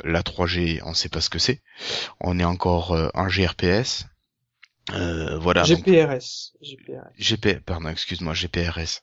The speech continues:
Speaker 1: Euh, voilà, donc je, je, je trouve que c'est d'une mauvaise foi assez, assez énorme, et c-,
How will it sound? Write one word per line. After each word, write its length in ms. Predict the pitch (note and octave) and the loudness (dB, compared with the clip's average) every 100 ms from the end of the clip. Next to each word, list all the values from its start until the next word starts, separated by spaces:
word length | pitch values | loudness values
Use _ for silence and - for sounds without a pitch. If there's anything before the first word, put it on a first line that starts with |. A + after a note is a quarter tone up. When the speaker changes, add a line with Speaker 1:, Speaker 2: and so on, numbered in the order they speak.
| - C3+ | -2 2
Speaker 1:
Euh, 500 | A2+ G2 F#2+ F#2 F2 | 4 4 2 0 2
voilà, 300 | G#2 G#2+ G2+ | 4 4 4
donc 180 | G2 G2 | 2 -2
je, 80 | - | -4
je, 140 | G2 - _ | -6 -8 _
je 300 | - - G2+ | -2 0 0
trouve 180 | - B2+ | -2 -2
que 80 | - | 2
c'est 140 | A2 | 2
d'une 180 | F#2+ G2 | 2 2
mauvaise 460 | A2 A#2+ A#2 A2 - | 4 6 6 4 2
foi 400 | - A#2 G#2+ G2 | 0 2 2 0
assez, 720 | F#2 - - G2+ F#2 E2+ E2 - | -4 -2 0 0 2 0 -2 -4
assez 440 | F2 - G#2+ E2+ _ | -2 0 2 0 _
énorme, 760 | B2 B2 A2 G2+ G2+ G#2+ A2 - | 2 4 4 4 2 0 -4 0
et 420 | G#2 F#2 F2+ F2 | 2 4 4 2
c-, 580 | - - - - - | 0 -2 -4 -6 -8